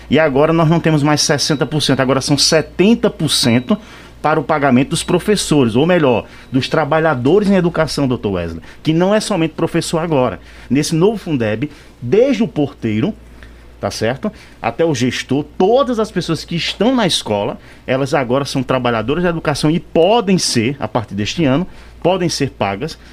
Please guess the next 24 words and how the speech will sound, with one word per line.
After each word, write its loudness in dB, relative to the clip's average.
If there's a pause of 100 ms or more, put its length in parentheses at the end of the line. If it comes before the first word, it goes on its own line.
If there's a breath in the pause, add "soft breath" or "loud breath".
(140)
com 0
o -2
dinheiro 0
do -4
Fundeb, 0 (500 loud breath)
que 0
no 2
caso -2
setenta -2
por -4
cento -2
do -4
valor -2
do -4
recurso -4
que, 0
que 0
os 0
governos -2
recebem, -4
tanto -2
municipais -2
quanto -4
estaduais, -2